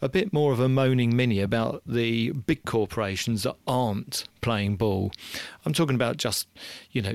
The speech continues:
it might sound silly, but the, the, um, amount of plastics still used, single-use plastics by supermarkets, that's one thing that I'm thinking, well,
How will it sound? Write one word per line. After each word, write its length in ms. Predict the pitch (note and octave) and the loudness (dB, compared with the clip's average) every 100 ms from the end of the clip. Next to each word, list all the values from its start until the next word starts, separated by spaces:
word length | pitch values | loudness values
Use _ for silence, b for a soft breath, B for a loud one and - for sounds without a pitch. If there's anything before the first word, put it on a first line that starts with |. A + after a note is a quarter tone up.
| - | -2
it 140 | A#2+ | -2
might 240 | - A#2 - | -2 -2 0
sound 240 | A2+ G2+ | 0 0
silly, 260 | - A2 A2 | 0 0 0
but 240 | A#2+ - B B B _ A#2 | -2 -6 B B B _ -2
the, 440 | B2 A#2 A2+ - - - | 0 2 0 -2 -6 -2
the, 260 | A#2 A#2 - _ _ _ - - _ | 0 0 -6 _ _ _ -20 -20 _
um, 440 | A2+ A2 G#2+ A2 - _ - - | -2 0 0 0 -4 _ -6 0
amount 320 | C3+ C3+ C3+ | 2 0 -2
of 80 | - | -2
plastics 560 | C3 - - B2 - | -2 -2 -2 -4 -2
still 400 | - D3 C3+ B2 | 0 4 4 4
used, 360 | A2+ A2 F#2+ - | 2 0 0 -2
single-use 460 | B2+ A2 A2 G#2 | 0 0 0 -2
plastics 680 | - G#2+ G2 - G#2+ - - B B B | -2 -4 -4 -4 -6 -6 -8 B B B
by 140 | A#2+ | -2
supermarkets, 920 | G#2 - A2+ - G2+ G2 F#2+ G#2+ - - B B _ | 0 2 0 0 -4 -4 -4 -6 -4 -10 B B _
that's 300 | D#3 D3+ - | 0 2 2
one 240 | C3+ A#2+ | 2 2
thing 360 | G2 A#2+ A2+ A2+ | 0 0 2 0
that 140 | A2 - | 0 0
I'm 160 | A2+ | -2
thinking, 460 | G#2 B2 G#2 A#2+ A#2 | 0 -2 -2 -2 2
well, 200 | B2+ | 0